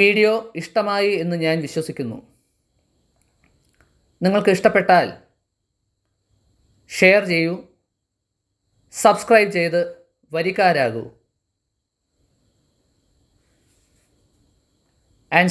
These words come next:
stay tuned for more travel videos in Y B C ടി വി.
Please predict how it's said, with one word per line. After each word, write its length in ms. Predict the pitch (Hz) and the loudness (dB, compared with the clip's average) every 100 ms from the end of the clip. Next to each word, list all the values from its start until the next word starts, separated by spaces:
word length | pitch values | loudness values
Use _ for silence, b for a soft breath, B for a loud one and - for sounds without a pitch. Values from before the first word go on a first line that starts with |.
| - | 0
stay 240 | 226 226 254 247 | 2 4 2 -2
tuned 300 | 240 165 139 | -2 -4 -6
for 160 | 165 156 147 151 190 | -4 -4 -6 -8 -4
more 200 | 226 226 202 | -2 -4 0
travel 280 | 185 196 196 175 | 2 2 0 -2
videos 360 | 165 151 117 117 - _ _ _ _ _ 151 | 0 0 -2 -8 -20 _ _ _ _ _ -10
in 60 | 151 156 | -2 0
Y 80 | 170 | 2
B 80 | 180 175 | 0 0
C 120 | 175 143 | -4 -4
ടി 100 | 135 | -4
വി. 100 | 117 | -6